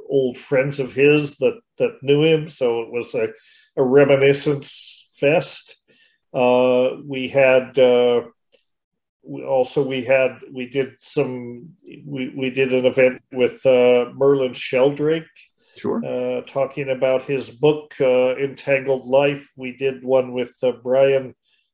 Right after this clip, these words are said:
Speaker 1: Murarescu, the fellow that wrote The Immortality Key.
Speaker 2: Yep.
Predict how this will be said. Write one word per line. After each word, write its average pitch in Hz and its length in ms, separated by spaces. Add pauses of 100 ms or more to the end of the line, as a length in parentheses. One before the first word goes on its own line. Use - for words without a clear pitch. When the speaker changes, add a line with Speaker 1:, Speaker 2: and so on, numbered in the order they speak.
(140)
Speaker 1:
Murarescu, 139 1160
the 123 180
fellow 127 520
that 120 180
wrote 127 260
The 123 140
Immortality 131 880
Key. 147 540
Speaker 2:
Yep. 120 180